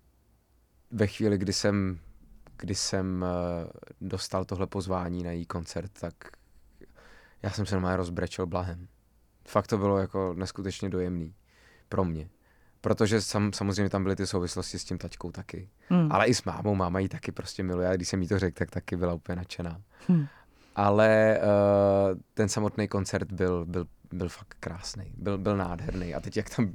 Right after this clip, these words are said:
Speaker 1: bylo tolik lidí a, a teď si viděla, že všichni jí, jí fanděj, že, a ona to celý odspívala, no. Ah,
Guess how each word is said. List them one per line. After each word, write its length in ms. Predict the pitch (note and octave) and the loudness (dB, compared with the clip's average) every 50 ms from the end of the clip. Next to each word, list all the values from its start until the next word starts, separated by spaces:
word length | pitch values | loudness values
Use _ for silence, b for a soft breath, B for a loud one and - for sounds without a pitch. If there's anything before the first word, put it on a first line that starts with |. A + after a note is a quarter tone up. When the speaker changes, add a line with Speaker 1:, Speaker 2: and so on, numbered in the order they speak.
| - - - | -8 -12 -8
Speaker 1:
bylo 180 | - G2+ G#2 | -6 -6 -4
tolik 360 | - - G#2+ A2 G2+ - - | -2 -2 -2 -2 -4 -4 -4
lidí 560 | - F#2+ G2 G2+ A2 C3+ C3 B2 B2 A#2+ A#2+ G#2+ | -4 -2 -2 -2 -2 0 0 2 2 2 2 2
a, 160 | G2+ G2 G2 B B B B B B B B B - | 2 0 -2 B B B B B B B B B -4
a 160 | - G2 G2 | -4 -2 -2
teď 160 | - - F#2 - _ _ _ - | -2 -2 -4 -4 _ _ _ -8
si 140 | - - A#2+ | -4 -2 2
viděla, 360 | F#2+ G#2 G#2 F#2 G#2+ G2 G2 | 2 2 4 6 6 6 6
že 120 | G2 F2+ G#2 | 4 2 0
všichni 460 | G2 - - - G#2 - - - G#2+ | -2 -2 -2 -2 -4 -4 -2 -2 0
jí, 280 | G#2+ G#2 G2+ G2+ G2 G2+ F2+ G#2+ | 2 2 2 0 0 -2 -2 -2
jí 120 | G#2+ A2 | -2 -2
fanděj, 720 | G#2 - - - - G#2 G#2+ C#3 D3 C3+ B2+ A2+ G#2 G2+ G2 | -2 -4 -10 -6 -4 -2 -2 0 0 2 2 2 2 0 0
že, 240 | F#2 G#2 G#2 G2+ F#2+ | 0 0 0 0 0
a 200 | - G2 - - | -2 -4 -4 -2
ona 200 | A2+ A2+ A2 A#2 | 0 0 0 0
to 140 | - - | 0 -2
celý 300 | G#2 - C3 A#2 A#2 A2+ | -4 -4 -4 -2 -2 -2
odspívala, 640 | G#2+ G#2 - - - - A#2 C3 B2+ C3+ B2 G#2 G2 | -2 -4 -4 -6 -6 -4 -4 -2 0 0 0 0 0
no. 220 | G2 G#2 A2 G2 F2 - b b b b b b b b b b b b b b b b b b b b b - | 0 -2 -2 -4 -6 -10 b b b b b b b b b b b b b b b b b b b b b 6
Ah, 280 | C#3+ D3 C#3 B2+ A2 | 8 8 8 8 6